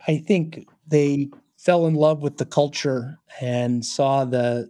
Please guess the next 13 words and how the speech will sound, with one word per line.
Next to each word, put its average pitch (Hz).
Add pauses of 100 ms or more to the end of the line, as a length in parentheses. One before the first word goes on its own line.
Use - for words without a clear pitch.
the 139
natural 135
fit 135
of 117 (140)
biathlon 131
with, 123 (380)
you 131
know, 113
their 131
business, 143
their 120
values, 135 (560)
and 127